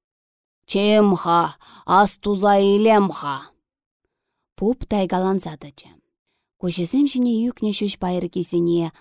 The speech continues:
аллипе сирчӗ те, вы жертвою пали тесе хулын сассыпе юрлама тытӑнчӗ. Вӑл пӗрре мача ҫине, тепре шалт тӗлӗнсе кайнӑ Алдакин ҫине пӑхса,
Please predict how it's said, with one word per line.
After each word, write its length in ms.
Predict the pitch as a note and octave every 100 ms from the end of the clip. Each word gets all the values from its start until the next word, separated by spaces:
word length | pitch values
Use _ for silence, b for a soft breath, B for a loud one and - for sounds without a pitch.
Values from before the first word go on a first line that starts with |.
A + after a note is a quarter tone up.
| b
аллипе 480 | F#3+ F#3+ F#3 F3 E3+
сирчӗ 480 | D3+ E3+ A3 A3+ A#3
те, 480 | G3+ A3+ G#3+ G#3+ - _ _ _ _ _
вы 420 | E3 A3+ D4 C4+ -
жертвою 800 | G3 G3 G3+ F3 E3 E3+ E3 D#3+
пали 460 | - F#3+ A#3 A3+ A3
тесе 560 | G#3 F#3+ - F#3 F3+ F3 b b _
хулын 460 | - A3 B3 A#3
сассыпе 500 | G#3+ F#3+ F#3 - E3+
юрлама 540 | F3+ F#3 F3 E3+ E3 D#3
тытӑнчӗ. 520 | - - C#3+ C#3 D3 C3+ _ _ _ _ _ _ _ _ -
Вӑл 480 | E3+ F3+ C4 A#3+ E3+ b b -
пӗрре 320 | E3 - A3+
мача 500 | A#3 E3 - - G#3
ҫине, 500 | C4+ B3+ A#3+ A#3 A3+ - _ _ _
тепре 400 | A3 F#3 G#3+ C#4+
шалт 360 | C4 - B3 C4+
тӗлӗнсе 400 | - A3 G#3+ G3+ F#3+
кайнӑ 380 | G3+ A#3+ G#3+ G3+ -
Алдакин 580 | F#3 F#3+ F3+ - D3+ D#3+
ҫине 260 | - F#3+ G#3
пӑхса, 540 | A#3+ - - A#3+ A#3